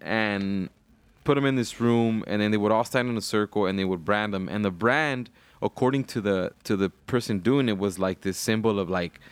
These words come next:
the heavens, earth, and water. That was, like, supposedly what the design was, but when you actually looked at it, it was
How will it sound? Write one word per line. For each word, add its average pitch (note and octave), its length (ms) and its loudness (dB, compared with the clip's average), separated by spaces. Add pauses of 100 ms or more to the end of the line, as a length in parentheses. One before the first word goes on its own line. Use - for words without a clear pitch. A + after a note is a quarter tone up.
(420)
the A#2 140 2
heavens, B2 760 0 (120)
earth, A#2 480 4 (120)
and G2+ 200 -2
water. F#2+ 500 0 (840)
That A2 220 2
was, A#2 160 2
like, G2+ 180 0
supposedly A2+ 500 -2
what G#2 140 0
the G#2 80 0
design F#2+ 480 0
was, A#2 220 0
but A#2 440 2 (840)
when A2+ 140 2
you A2+ 100 4
actually A#2 360 0
looked A#2 300 2
at G#2 120 4
it, F#2+ 120 0
it G#2 60 4
was G2+ 300 2